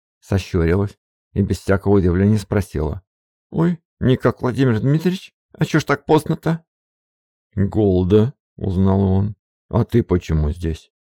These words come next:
Ты же, кажется, на Грачевке прежде обреталась». «Годы уж не те для Грачевки-то», фыркнула Голда.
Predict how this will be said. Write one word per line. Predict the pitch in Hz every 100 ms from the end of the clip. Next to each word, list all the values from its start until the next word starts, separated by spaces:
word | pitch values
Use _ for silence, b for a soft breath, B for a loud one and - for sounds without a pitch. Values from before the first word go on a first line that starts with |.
| _ _
Ты | 113
же, | 104 110
кажется, | 117 110 - 110
на | 107
Грачевке | 117 123 - 85 - 80
прежде | 80 78 67
обреталась». | 71 78 78 73 69 71 _ _ _ _ _ _ _ _ _ -
«Годы | 160 190 190 147
уж | 123
не | 135
те | 135 120 90
для | 92 120
Грачевки-то», | 143 170 156 - - 107 92 _ _ _ _ _ _
фыркнула | _ 110 - 117 95 98
Голда. | 98 90 82 82